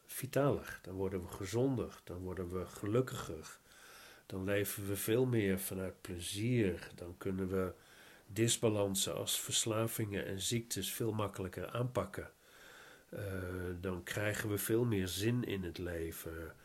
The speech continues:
Eh, dan komen we v-, s-, steeds meer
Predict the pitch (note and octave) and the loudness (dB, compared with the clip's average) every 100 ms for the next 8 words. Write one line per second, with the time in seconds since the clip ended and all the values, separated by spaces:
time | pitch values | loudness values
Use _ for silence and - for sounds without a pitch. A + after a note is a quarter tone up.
0 | - - - - F#3+ G2 F#2+ F#2 F#2 G2 | -20 -20 -20 -16 -12 -10 -8 -8 -4 0
1 | G2 G2 - G#2 G2+ G2 G2+ G2 F2+ - | 0 -2 0 0 2 0 2 2 0 -6
2 | - C#3 - - - - - - - C3 | -10 -8 -2 2 2 -2 -4 -2 2 2
3 | C3 B2 A#2 A#2+ A#2 A2 | 2 0 2 4 4 2